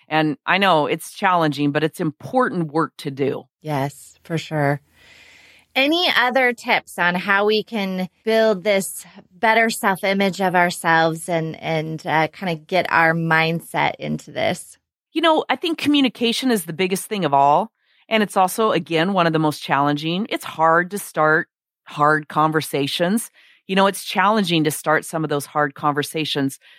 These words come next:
Speaker 1: but it also, there's power in a degree of vulnerability, if that makes sense. And sometimes our partners are feeling the same way and we don't even realize it. So it's when we can stop and say, "You know what? I just wanna communicate something to you. And I realize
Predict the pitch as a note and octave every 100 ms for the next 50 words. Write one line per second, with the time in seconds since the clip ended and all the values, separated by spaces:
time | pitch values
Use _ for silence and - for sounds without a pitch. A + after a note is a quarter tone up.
0 | _ - B3 - - D#4 A4 - F3+ E3+
1 | F3 - _ _ G3 G#3+ - - B3 C4
2 | D#4+ F4+ - F#3+ F3 D#3 D#3 D#3+ E3+ F#3+
3 | F3 C#3+ D3+ D#3 D3+ C#3 C3 C3+ C3+ -
4 | - - - _ D3 - D3+ D3 C#3 -
5 | - C3 - - - F3+ F3 - - _
6 | _ - - G4+ G4+ F#4 F3+ D3+ - E3+
7 | A#3+ A#3+ D#3 - F#3+ F#3 C#3+ - D#3+ D#3
8 | C#3 C3+ - - D3+ F#3 G3 F#3 D#3 D3
9 | C#3+ D3+ C#3+ B2+ - A2+ - G#3+ G3+ C4
10 | B3+ B3+ - A3 F3 - - - - -
11 | - C#4 A3+ G#3+ F3 B3 D#4 E4 E4 -
12 | G#3 D4 - C4 - G3+ F3 D#3+ E3 E3
13 | E3 D3+ D3+ - E3+ - G3 G#3 A#3 A#3
14 | A#3 A#3 A3